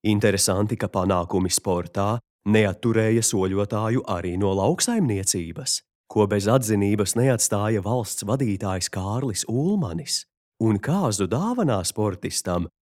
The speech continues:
nosūtīja sejmašīnu, mēbeles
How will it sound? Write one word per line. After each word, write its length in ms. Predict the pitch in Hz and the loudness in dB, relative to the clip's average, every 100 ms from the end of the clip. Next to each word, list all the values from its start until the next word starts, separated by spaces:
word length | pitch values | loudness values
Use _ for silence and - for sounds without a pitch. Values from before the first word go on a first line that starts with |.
| - | -4
nosūtīja 800 | 101 185 190 113 92 98 98 87 | 0 2 2 0 0 0 0 0
sejmašīnu, 1120 | - 139 214 254 185 90 - 90 90 90 101 - _ _ - | 0 0 0 0 0 -2 -6 -6 -4 -4 -4 -6 _ _ -6
mēbeles 920 | 95 98 147 226 151 90 85 127 - | 0 2 4 4 0 -2 -4 -6 -6